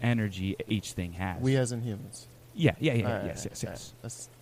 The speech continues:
Speaker 2: I
Speaker 1: Physis-,
Speaker 2: agree with
Speaker 1: physicists and stuff like that.
Speaker 2: Yeah,
Speaker 1: They
Speaker 2: okay.
Speaker 1: understood, okay, this thing has this much energy, so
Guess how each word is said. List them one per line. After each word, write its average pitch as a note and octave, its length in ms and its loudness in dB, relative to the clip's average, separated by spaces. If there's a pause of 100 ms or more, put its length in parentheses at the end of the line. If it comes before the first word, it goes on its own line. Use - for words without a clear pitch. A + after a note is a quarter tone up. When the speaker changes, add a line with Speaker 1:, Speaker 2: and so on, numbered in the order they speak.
Speaker 2:
I - 40 -10
Speaker 1:
Physis-, A2+ 400 6
Speaker 2:
agree - 80 -16
with - 240 -20
Speaker 1:
physicists G#2+ 680 2
and G2+ 120 -4
stuff - 220 -4
like F2 180 -4
that. F2 260 0
Speaker 2:
Yeah, B2 240 -2
Speaker 1:
They A#2 100 -4
Speaker 2:
okay. C3 100 8
Speaker 1:
understood, B2 540 6
okay, A2 200 2
this A2 160 4
thing A#2+ 120 2
has G#2+ 120 2
this A2 160 -2
much G#2+ 180 0
energy, G#2+ 360 2
so F#2 240 -2